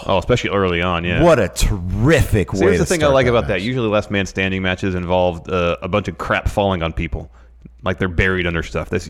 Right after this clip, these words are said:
Speaker 2: Yeah.
Speaker 1: like, seventy-five percent of the time how they end.
Speaker 2: Yeah.
Speaker 1: And it was literally, both of them are beat to hell. Who just has their wits about him a little bit more?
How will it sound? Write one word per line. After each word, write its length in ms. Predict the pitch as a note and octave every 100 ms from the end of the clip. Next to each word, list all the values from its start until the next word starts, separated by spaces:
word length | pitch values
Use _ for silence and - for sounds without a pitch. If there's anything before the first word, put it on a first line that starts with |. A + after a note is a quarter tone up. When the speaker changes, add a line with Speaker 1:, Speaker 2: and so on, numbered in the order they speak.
| -
Speaker 2:
Yeah. 260 | F2 D#2+ C2+
Speaker 1:
like, 200 | F#2 E2
seventy-five 360 | - G#2+ F#2+ F#2
percent 180 | - F2+
of 40 |
the 40 |
time 140 | E2+ E2+
how 100 | E2
they 100 | E2
end. 260 | E2 D#2 - -
Speaker 2:
Yeah. 240 | D#2+ D2
Speaker 1:
And 80 | -
it 20 | A2
was 120 | G#2+
literally, 680 | G2+ A2 A#2+ C3+ A2+ G#2+ G2 - -
both 200 | F2 B2+
of 40 |
them 140 | C3 A2+
are 40 |
beat 240 | F2 A2 -
to 80 |
hell. 440 | F2+ G#2+ F#2 E2+ - - -
Who 120 | - D#3
just 140 | D3
has 240 | C3 B2+
their 120 | G#2 G2+
wits 220 | A#2+ -
about 220 | F#2 F#2
him 80 | F2+
a 40 |
little 220 | F#2+ B2
bit 120 | A2 F#2+
more? 320 | F#2 D#2+